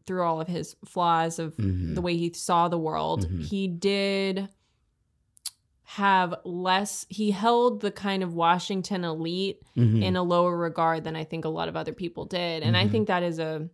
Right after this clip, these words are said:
Speaker 2: Yeah.
Speaker 1: positive of
Speaker 2: Yeah.
Speaker 1: like, hey, this woman,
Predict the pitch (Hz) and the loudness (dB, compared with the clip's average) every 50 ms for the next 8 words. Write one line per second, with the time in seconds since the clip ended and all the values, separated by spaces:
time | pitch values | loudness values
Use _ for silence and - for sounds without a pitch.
0 | _ _ _ _ _ _ _ _ _ _ _ _ _ _ - - - 220 220 269 | _ _ _ _ _ _ _ _ _ _ _ _ _ _ -14 -4 2 6 8 8
1 | 320 359 349 208 180 165 160 160 165 185 190 180 214 214 185 185 180 - - 320 | 8 6 4 2 4 4 2 2 2 2 4 4 6 4 4 2 0 -2 -2 0
2 | 320 302 226 185 175 180 220 233 233 - 240 247 254 262 269 277 277 269 269 269 | 2 2 2 2 0 0 0 -2 -2 -2 -2 -2 0 0 0 0 0 -2 -4 -6